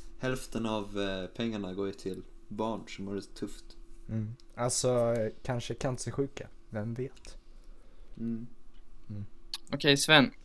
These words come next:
Speaker 3: Här kommer en till.
Speaker 2: Japp.
Speaker 3: Anders Tegnell har sagt att om, att man kan till viss utsträckning fira påsk i år med sina äldre släktingar.
Speaker 2: Alltså,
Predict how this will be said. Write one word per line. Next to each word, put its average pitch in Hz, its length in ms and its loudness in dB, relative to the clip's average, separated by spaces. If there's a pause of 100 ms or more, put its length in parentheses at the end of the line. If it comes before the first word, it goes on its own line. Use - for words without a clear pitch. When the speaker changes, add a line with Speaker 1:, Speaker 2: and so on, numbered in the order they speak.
Speaker 3:
Här 143 100 2
kommer 131 320 6
en 120 160 4
till. 113 240 0 (120)
Speaker 2:
Japp. - 360 2 (640)
Speaker 3:
Anders 147 480 10
Tegnell 143 600 8
har 123 180 6
sagt - 360 8
att 120 180 4
om, 143 460 8 (720)
att 147 200 10
man 143 200 10
kan 135 480 12
till 127 180 6
viss 147 300 8
utsträckning 127 840 4 (220)
fira 123 260 8
påsk - 420 2
i 123 60 6
år 110 220 8
med 110 200 2
sina 117 260 4
äldre 113 360 2
släktingar. 110 600 0 (1200)
Speaker 2:
Alltså, 131 580 10